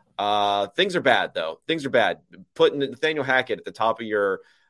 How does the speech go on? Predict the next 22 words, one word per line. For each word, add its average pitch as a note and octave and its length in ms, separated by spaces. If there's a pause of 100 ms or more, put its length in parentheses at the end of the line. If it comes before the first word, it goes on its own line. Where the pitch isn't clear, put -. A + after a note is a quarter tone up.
(120)
uh, A2 240
he, C#3 160
him D3 240
and C3+ 160
Ron B2 220
Rivera G#2+ 360
at F#2 80
the - 60
top G#2 260
of G#2 60
your, F#2+ 420
uh, F2+ 440 (420)
potentially G#2 380
gonna G2+ 120
get F2+ 160
fired F#2 460
before G2 240
the F#2 80
season G2 300
even F2+ 160
ends F2+ 340
list. - 320